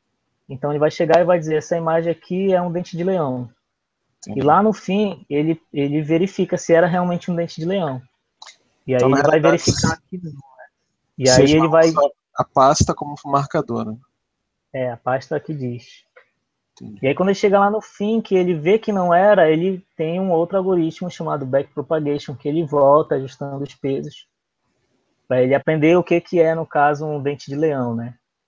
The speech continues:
Speaker 1: E aí ele vai pegar uma outra imagem e vai fazer isso pra todas as imagens. Antes de, antes de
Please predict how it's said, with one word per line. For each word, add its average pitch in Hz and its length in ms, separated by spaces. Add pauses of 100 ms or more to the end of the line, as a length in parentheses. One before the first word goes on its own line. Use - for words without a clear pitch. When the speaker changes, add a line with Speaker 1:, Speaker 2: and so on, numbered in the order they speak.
(500)
Speaker 1:
E 127 80
aí 123 100
ele 131 120
vai 139 100
pegar 156 280
uma 170 120
outra 175 240
imagem 180 680
e 160 40
vai 165 200
fazer 170 420
isso 170 260
pra 165 200
todas 180 320
as 202 120
imagens. 160 420
Antes 190 320
de, 170 280
antes 202 360
de 165 540